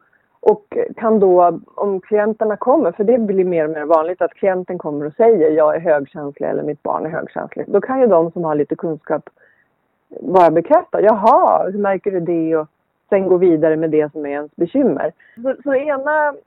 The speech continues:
ena gruppen, och det är ju en minoritet, känner till det lite grann eller tillräckligt, eh, och, eh, anammar det, och, och, och sen jobbar man ju på som business as usual. Men sen finns det ju en grupp som blir jätteprovocerade.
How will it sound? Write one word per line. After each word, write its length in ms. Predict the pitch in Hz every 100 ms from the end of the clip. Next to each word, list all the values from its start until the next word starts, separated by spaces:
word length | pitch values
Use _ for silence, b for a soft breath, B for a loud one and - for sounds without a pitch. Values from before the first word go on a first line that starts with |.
| _ _
ena 280 | - 254 277
gruppen, 500 | 254 247 302 - 190
och 60 | 208
det 100 | 254
är 100 | 233
ju 140 | 196
en 100 | 196
minoritet, 680 | 190 190 190 202 - 220 165 _
känner 240 | 208 196 202
till 260 | 311 311
det 80 | 285
lite 280 | 285 294 247
grann 380 | 190 147 151 180
eller 140 | 180
tillräckligt, 720 | 208 180 160 165 - - _ - -
eh, 300 | - 78 -
och, 500 | - 175 180 _ -
eh, 280 | - 82 -
anammar 640 | - 190 180 170 165 165 165
det, 340 | 170 165 165
och, 340 | 160 175 175
och, 140 | 180 185
och 120 | 202
sen 180 | - 160
jobbar 260 | 214 233
man 140 | 240 233
ju 60 | 202
på 200 | 175 165
som 200 | 170 160
business 420 | 160 - 156 -
as 120 | 165
usual. 420 | - 196 202 - - B B -
Men 160 | 214 208
sen 140 | 285 359
finns 340 | - 330 427 -
det 60 |
ju 60 | 277
en 60 | 214
grupp 280 | 170 170 -
som 100 | 180
blir 200 | 170 190
jätteprovocerade. 1120 | 269 - - 185 175 - 294 226 - -